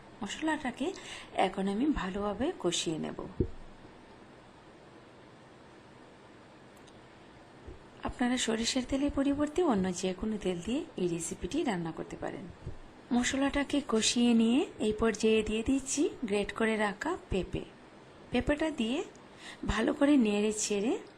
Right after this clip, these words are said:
মশলাটাকে পেঁপের সাথে মিশিয়ে নেব।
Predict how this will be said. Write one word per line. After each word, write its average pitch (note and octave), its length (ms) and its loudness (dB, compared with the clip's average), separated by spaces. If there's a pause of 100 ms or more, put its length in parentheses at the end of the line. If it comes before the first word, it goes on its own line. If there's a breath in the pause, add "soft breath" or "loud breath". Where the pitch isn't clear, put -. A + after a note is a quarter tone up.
(540)
মশলাটাকে A#3 680 2
পেঁপের A3 320 -2
সাথে A#3+ 200 -2 (140)
মিশিয়ে F#3+ 460 0
নেব। E3 140 -4